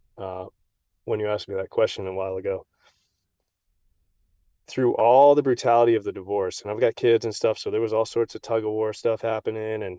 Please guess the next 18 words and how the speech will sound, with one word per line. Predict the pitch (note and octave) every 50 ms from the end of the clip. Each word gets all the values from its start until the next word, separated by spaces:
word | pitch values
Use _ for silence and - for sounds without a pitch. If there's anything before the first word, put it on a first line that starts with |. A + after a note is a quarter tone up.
| _ _ _
you | - A2+ G2+
know, | G2+ F#2+ F#2 - _ _ _ _ _ _ _ _ _ _ _ _ _ -
um, | G#2 G2+ F#2+ F#2 F2+ F2 F2 F2 F2+ _ _ _ _ _ _ _ _ _ _ _ _ _ _ _ _ _ _ _ _ _ _ _ _ _ _ _ _ -
I | A#2+ A#2+
chose | - - D#3 D3 C#3+ -
to | - B2
love | A2 A2 A2+ A#2 A#2+ A#2+ A#2+ A#2+
my | A#2 G2+ F#2+ G2
ex-wife. | F2+ G2 G2+ - - G2+ F#2+ F2+ F2 - - _ _ _ _ _ _ _ _ _ _ _ _ _ _ _ _ _ _ _ _ _ _ _ _ _ _ _ _ _ _ _ _ _ _ _ _ _ _ _ _ _ _ _ _ _ _ _ _ _ _ _ _ _ _ _ _ _ _ _ _ _ _ _ _ _ _ _ _ _ _ _ _ _ _ _ _ _ _ _ _ _ _ _ _ _ _ _
Chose | - B2+ A#2+ A2
to | A#2+
love | A#2+ A#2+ A#2
my | A#2 A2
ex-wife, | G#2+ - - B2 A#2 G2 _ _ _ _ _ -
right? | - G2+ G2 - _ _ _ _ _ _ _ _ -
Which | - G#2 - -
is, | A2 G2 - -
uh, | G#2 G2+ G2 F#2